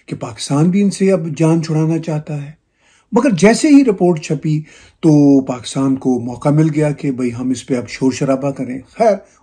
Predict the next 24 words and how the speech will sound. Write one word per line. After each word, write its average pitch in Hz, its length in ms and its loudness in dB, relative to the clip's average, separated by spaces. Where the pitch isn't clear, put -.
उस 147 160 -4
शोर 170 260 -2
शराबे 147 440 0
का 139 300 0
कोई 135 120 2
फ़ायदा 127 400 0
पाकिस्तान 131 580 -2
को 143 120 -2
तो 139 140 0
होने 131 440 4
से 175 160 4
रहा, - 440 -2
लेकिन, 285 380 2
अ, 208 420 4
इस 240 220 0
रिपोर्ट 220 360 -2
के 226 140 -2
हवाले 156 560 4
से 143 280 2
जब 135 680 2
भारत 135 480 -2
के 170 100 2
टेलीविजन 143 560 0
न्यूज़ 147 500 0